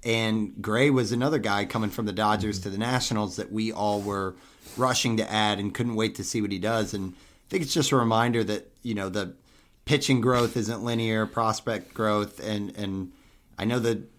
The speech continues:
Speaker 1: Nats haven't been great at developing talent, especially pitching, but I think Gray has enough of a prospect pedigree that it's very, very interesting.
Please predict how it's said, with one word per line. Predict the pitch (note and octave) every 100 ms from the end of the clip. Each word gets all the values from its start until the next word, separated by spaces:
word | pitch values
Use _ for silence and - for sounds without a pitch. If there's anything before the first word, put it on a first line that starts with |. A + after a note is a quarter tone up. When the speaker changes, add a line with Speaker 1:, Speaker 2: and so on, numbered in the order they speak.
| _
Speaker 1:
Nats | B2 B2+ C3 B2+ -
haven't | C3+ A#2+ A#2+
been | A#2 A2+
great | A#2 C3+ B2 B2
at | B2
developing | A2 G2+ A2 G#2+ A2+ G#2 G#2+ - -
talent, | - A2 G#2+ A2
especially | G#2+ - G#2+ - G2+
pitching, | F#2+ A2+ - G#2+ G#2 G#2 - - _ _
but | D#3 C3+ A#2+ -
I | A#2
think | - A#2 -
Gray | B2 A#2 A2+ A2 G#2+ -
has | G#2 A2 F#2 - -
enough | A2+ G#2+ A#2+ -
of | G#2
a | G#2
prospect | A2+ G#2 - G#2 -
pedigree | A#2+ G#2+ G2 G2+ F#2
that | G2 - - - - - _ -
it's | A2+
very, | G2+ A#2+ A2+
very | G#2+ G2+ A#2+
interesting. | C3+ G#2+ - F#2 F2 E2+